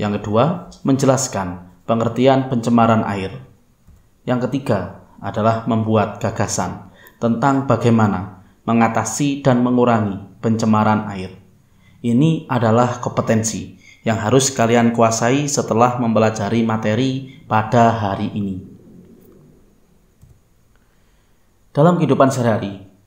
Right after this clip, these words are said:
makhluk hidup selalu membutuhkan air, termasuk manusia. Manusia membutuhkan air bersih untuk berbagai kegiatan, antara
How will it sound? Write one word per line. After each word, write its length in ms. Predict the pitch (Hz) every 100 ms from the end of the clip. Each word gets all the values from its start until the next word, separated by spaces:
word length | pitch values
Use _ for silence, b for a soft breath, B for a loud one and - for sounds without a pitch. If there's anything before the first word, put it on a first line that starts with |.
| _ _ 117
makhluk 300 | 120 123 107
hidup 240 | 110 147 147 -
selalu 560 | - 135 131 143 156
membutuhkan 720 | 151 117 107 120 - 123 113 104
air, 240 | 101 95 - - _ _ -
termasuk 800 | 113 113 107 - 127 - - -
manusia. 640 | 110 107 - 101 - 110 - _ _ _ _ _ _ _ _ _ _
Manusia 800 | - 110 110 117 127 175 - - -
membutuhkan 640 | 139 131 113 143 151 151 -
air 240 | 135 131
bersih 560 | 113 - 98 - - _ b b b 117
untuk 400 | 120 - - -
berbagai 720 | 117 113 110 127 123 123 135
kegiatan, 800 | 120 117 104 101 98 90 - - b b b -
antara 320 | 107 107